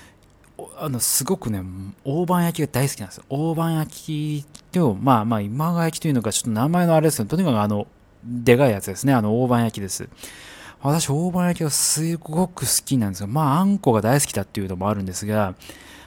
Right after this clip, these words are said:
あの大判焼きはね、やっぱ外カリッとして、中あんこドロッとしてるのがもう本当に大好きで、で、あんこ、もうジョロジョロってもう、もうあんこ、あんこ食ってるみたいなもんですからね。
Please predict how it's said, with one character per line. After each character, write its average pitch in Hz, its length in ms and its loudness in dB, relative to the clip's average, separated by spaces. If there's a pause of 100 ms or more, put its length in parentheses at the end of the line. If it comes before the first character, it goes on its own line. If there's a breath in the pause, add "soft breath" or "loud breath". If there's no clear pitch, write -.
(140)
あ 127 140 0
の 156 160 0
大 156 60 -4
判 175 120 -2
焼 160 100 -4
き 170 40 0
は 156 80 2
ね、 147 80 4
や 123 80 4
っ - 40 0
ぱ 104 120 -2
外 - 300 -2
カ - 180 -6
リ 180 80 0
ッ - 20 -12
と - 160 -6
し - 100 0
て、 110 120 -2
中 110 600 -2
あ 143 60 0
ん 180 100 0
こ 110 120 0
ド 104 240 0
ロ 185 120 2
ッ 196 40 2
と - 160 -10
し - 80 0
て 117 100 0
る 107 40 -2
の 98 60 -4
が 92 80 -8
も 98 140 -4
う - 20 -12
本 143 180 -6
当 - 180 -6
に 180 200 2
大 175 200 4
好 175 60 -2
き - 140 -8
で、 85 220 -8 (540 loud breath)
で、 110 120 0
あ 120 120 0
ん 190 120 0
こ、 101 600 2
も 110 80 -6
う 117 40 -6
ジ 123 80 -10
ョ 190 60 -12
ロ 220 60 -10
ジ 320 60 -10
ョ 214 160 -2
ロ 240 100 2
っ - 20 0
て - 100 -2
も 120 160 0 (140)
う、 151 40 -6
も 120 280 2
う - 20 0
あ 143 80 0
ん 180 120 0
こ、 - 140 -10 (400)
あ 208 120 4
ん 247 100 8
こ 160 100 2
食 - 200 -4
っ - 20 -2
て - 160 0
る 110 80 0
み 107 60 -4
た 107 80 0
い - 20 0
な 98 60 -4
も 117 120 2
ん 113 40 0
で - 40 -4
す - 60 -10
か - 80 -14
ら 92 60 -8
ね。 104 200 -6